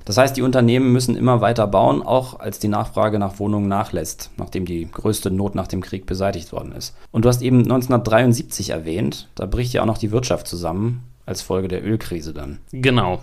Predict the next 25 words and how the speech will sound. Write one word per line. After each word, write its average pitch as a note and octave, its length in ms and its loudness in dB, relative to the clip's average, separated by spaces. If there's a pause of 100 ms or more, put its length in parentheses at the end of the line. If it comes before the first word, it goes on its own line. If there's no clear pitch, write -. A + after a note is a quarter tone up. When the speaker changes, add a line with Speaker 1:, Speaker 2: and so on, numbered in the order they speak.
(120)
Speaker 2:
Das B2 220 2
Rekordjahr D#3 600 2
des C3+ 140 0
deutschen B2+ 360 2
Wohnungsbaus C#3+ 800 2
kam A2 220 0
just D3+ 320 -2
in B2 80 4
dem A#2 160 2
Moment, G#2+ 360 0
als - 220 -4
die A2+ 60 -6
Nachfrage A2 600 -2
nach G#2 280 -4
Wohnraum A2 580 2
sank. F#2 460 -8
Und A#2+ 100 2
die B2+ 60 8
Neue B2+ 340 6
Heimat D#3 320 0
beseitigte B2 540 2
nun A#2 160 4
keinen G2+ 280 0
Notstand A#2+ 560 -2
mehr. F3+ 300 -2